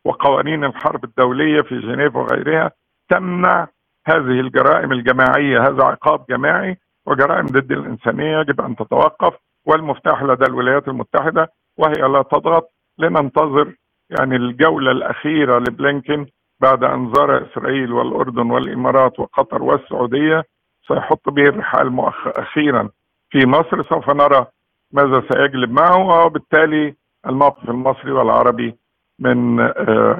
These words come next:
هذا الموضوع الإنساني. الدول العربية لا تقدم لا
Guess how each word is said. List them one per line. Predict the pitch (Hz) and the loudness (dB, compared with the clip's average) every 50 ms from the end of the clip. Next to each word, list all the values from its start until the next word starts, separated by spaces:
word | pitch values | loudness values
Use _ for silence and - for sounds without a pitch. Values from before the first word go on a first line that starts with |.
| - 104 | 0 -2
هذا | 127 127 113 117 117 | -2 0 0 -2 -2
الموضوع | 117 113 110 113 113 127 139 139 - - - | -2 -2 -2 -2 0 2 0 0 2 0 0
الإنساني. | 180 165 156 147 - - 156 151 147 131 127 _ - 131 135 135 139 135 135 131 131 135 139 127 - _ _ _ _ _ _ _ | 0 0 -2 -4 -6 -8 -8 -8 -8 -8 -8 _ -2 0 0 0 0 0 0 -2 -2 -4 -4 -6 -8 _ _ _ _ _ _ _
الدول | - 127 131 147 151 147 143 135 | -12 -2 2 4 4 4 4 4
العربية | 131 123 123 127 131 131 151 151 151 147 | 4 4 4 2 0 0 0 0 2 2
لا | 143 147 147 | 2 2 2
تقدم | - - - - 147 139 127 135 131 131 | 0 -4 -4 -4 -4 -2 -2 -4 0 2
لا | 135 135 | 0 0